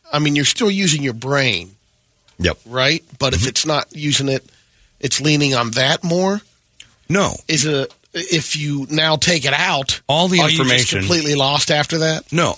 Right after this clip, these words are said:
Speaker 2: you still have it. Your brain just knows where to find it. F-, from, like, it's all the information in recorded history you have access to.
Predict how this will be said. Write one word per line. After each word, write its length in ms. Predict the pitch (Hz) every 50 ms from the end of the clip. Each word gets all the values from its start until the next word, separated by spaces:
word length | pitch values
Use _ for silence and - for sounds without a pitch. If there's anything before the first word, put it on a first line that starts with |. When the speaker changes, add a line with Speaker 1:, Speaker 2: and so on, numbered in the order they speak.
| - -
Speaker 2:
you 240 | 104 110 131 147 127
still 300 | - - - 160 156 127
have 260 | 107 123 127 113 -
it. 60 | -
Your 100 | 98 95
brain 320 | 85 87 113 123 127 131
just 160 | 110 101 87 -
knows 220 | 104 104 95 82
where 100 | 87 92
to 60 | 82 76
find 300 | - - 95 92 80 69
it. 60 | - -
F-, 220 | - - - -
from, 200 | - 101 101 98 - - 85 82 _ _ _ _
like, 220 | - 95 87 80 -
it's 180 | 95 101 - - -
all 220 | 113 131 143 151
the 100 | 143 147
information 640 | 131 110 - 113 107 104 98 - - 95 92 90 85 - -
in 160 | 87 78 76
recorded 400 | 73 71 - - 120 120 104 92
history 420 | 85 85 78 - - 76 67 67 - _ _ _ _ _ _ _ _ _ _ _ _
you 140 | - 98 95
have 120 | 95 82
access 460 | 85 85 82 - - - - 65 - -
to. 160 | - - 62